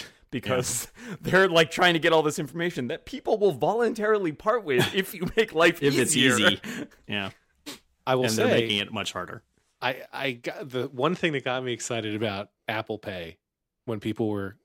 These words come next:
Speaker 3: chortling with joy at the fact that they had managed to buy McDonald's or
Speaker 2: <laughs>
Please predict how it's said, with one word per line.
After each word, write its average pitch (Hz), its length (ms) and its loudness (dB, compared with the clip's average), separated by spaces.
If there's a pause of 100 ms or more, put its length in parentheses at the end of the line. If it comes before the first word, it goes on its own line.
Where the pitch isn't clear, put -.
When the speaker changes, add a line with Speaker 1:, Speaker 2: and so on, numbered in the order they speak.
Speaker 3:
chortling 196 420 4
with 117 140 0
joy 127 340 2
at 95 80 -8
the - 80 -20
fact 107 220 -2
that - 80 -16
they 107 80 -2
had 104 180 -6
managed 104 320 -6
to 101 60 -12
buy 98 420 -4
McDonald's 98 600 -8
or 90 200 -6 (200)
Speaker 2:
<laughs> - 100 -6